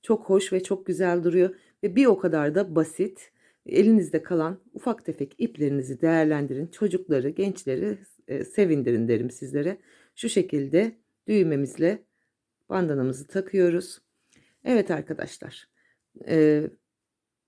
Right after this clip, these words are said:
videoma başlamadan önce, örgümüze başlamadan önce kanalıma hala abone değilseniz abone olursanız çok mutlu olurum. Videomu beğenip yorum yapmayı unutmayın. Bildirimleri açarsanız bir dahaki videomdan da haberdar olursunuz. İnşallah.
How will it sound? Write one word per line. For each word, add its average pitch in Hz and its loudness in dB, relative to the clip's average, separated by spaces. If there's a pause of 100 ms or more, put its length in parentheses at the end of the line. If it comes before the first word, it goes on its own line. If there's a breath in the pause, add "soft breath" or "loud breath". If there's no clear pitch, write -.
videoma 180 0
başlamadan 190 0
önce, 139 -2 (220)
örgümüze 151 0
başlamadan 160 -4
önce 123 -4
kanalıma 160 -2
hala 160 0
abone 147 -2
değilseniz 131 -2
abone 190 -2
olursanız 127 -6
çok 185 -4
mutlu 170 -6
olurum. 156 0 (340 soft breath)
Videomu 180 0
beğenip 143 0
yorum 156 2
yapmayı 139 -6
unutmayın. 170 -4 (520 soft breath)
Bildirimleri 170 2
açarsanız 165 -6
bir 240 -2
dahaki 143 -4
videomdan 139 -2
da 180 -4
haberdar 139 -2
olursunuz. 135 -8 (300)
İnşallah. 151 -2